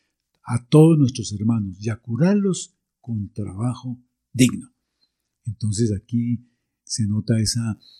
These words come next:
resonancia de lo que el Papa Francisco hace, de lo que le comentaron los líderes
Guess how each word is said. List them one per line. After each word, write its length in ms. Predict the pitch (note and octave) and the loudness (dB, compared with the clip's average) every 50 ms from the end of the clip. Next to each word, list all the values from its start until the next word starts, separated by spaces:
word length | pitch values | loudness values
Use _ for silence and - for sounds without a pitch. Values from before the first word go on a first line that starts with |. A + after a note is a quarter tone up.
| _ _ _ _ _ | _ _ _ _ _
resonancia 1200 | B2 F#2+ G2 A2 A2 G2 F#2 G2 F#2 F2+ F#2+ G#2+ B2 C3 C#3 C3 B2 - - C#3+ C#3+ C#3 C3+ B2+ | -4 -2 0 0 0 0 -2 -4 -6 -4 0 2 4 4 4 4 2 -2 -2 -4 -4 -4 -4 -4
de 140 | - A#2 G2 | -2 -2 -2
lo 140 | F#2 F#2 - | -2 -6 -8
que 100 | - F#2+ | -10 -12
el 80 | F#2 | -12
Papa 300 | - _ G#2 G2+ - C3 A#2+ | -8 _ -8 -6 -4 -6 -6
Francisco 800 | B2 C3 B2+ A#2+ G#2 - A#2 A#2 A2 - - - B2+ B2 B2 - _ _ _ _ _ _ | -4 -2 -2 -2 -2 -4 -4 -6 -6 -8 -6 -4 -4 -4 -4 -8 _ _ _ _ _ _
hace, 520 | _ - C3+ C3+ - - D#3 D3+ C#3 - _ _ _ _ _ _ _ | _ -2 0 0 2 0 0 -2 -2 -6 _ _ _ _ _ _ _
de 100 | - A#2 | -2 0
lo 140 | G#2 G2 - | 0 0 -2
que 100 | - G#2+ | -2 -4
le 100 | G2 G2 | -4 -4
comentaron 640 | - - F#2+ F#2 F#2+ G2 - - A2+ A2+ A#2 B2 A2 | -6 -6 -8 -8 -8 -10 -4 -2 0 0 0 0 0
los 160 | G2+ F#2+ F2 | -2 -4 0
líderes 640 | G2 A2+ A#2+ B2+ A#2+ B2 A#2+ A#2+ - - - - | 2 2 4 4 4 2 0 0 -2 -6 -8 -10